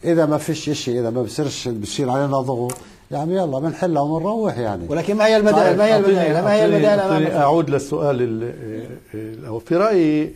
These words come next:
Speaker 3: آه، آه، الولايات المتحدة الأمريكية، آه، تضغط الم-، آه، الأنظمة العربية، النظام العربي الرسمي يضغط على الفلسطينيين، ولكن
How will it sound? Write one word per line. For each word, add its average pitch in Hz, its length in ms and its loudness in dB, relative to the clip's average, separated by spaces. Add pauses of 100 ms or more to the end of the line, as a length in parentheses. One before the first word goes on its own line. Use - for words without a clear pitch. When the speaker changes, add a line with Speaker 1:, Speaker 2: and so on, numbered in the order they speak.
Speaker 3:
آه، 120 480 -4 (140)
آه، 107 360 -10 (640)
الولايات 156 360 -2
المتحدة 139 460 -6
الأمريكية، 135 800 -6 (200)
آه، 120 320 -6 (680)
تضغط 151 400 -6
الم-، 110 420 -12 (140)
آه، 110 340 -10 (160)
الأنظمة 131 440 -6
العربية، 117 640 -6
النظام 107 680 -6
العربي 110 320 -4
الرسمي 104 340 -8
يضغط 131 360 -2
على 131 100 -4
الفلسطينيين، 135 640 -6 (460)
ولكن 208 520 0